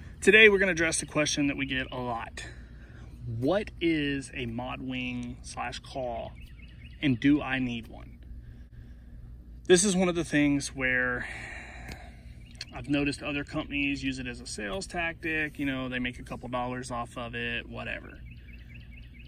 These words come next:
We don't do that at Bradford Tactical. Um, we're not gonna sell you something that you don't need,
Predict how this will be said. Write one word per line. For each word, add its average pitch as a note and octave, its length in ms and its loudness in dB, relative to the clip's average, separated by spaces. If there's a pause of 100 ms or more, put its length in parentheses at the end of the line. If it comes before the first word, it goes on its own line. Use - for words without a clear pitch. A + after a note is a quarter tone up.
(600)
We D#3 100 10
don't D3+ 140 10
do C#3 100 8
that A2+ 160 2
at A#2 60 -8
Bradford - 300 -8
Tactical. - 300 -16 (680)
Um, - 480 -12 (580)
we're D3+ 180 6
not E3+ 120 4
gonna D#3 140 0
sell D3+ 180 2
you C#3+ 140 6
something B2 320 0
that A#2 140 -2
you C3 60 4
don't C3 200 0
need, A2+ 380 -6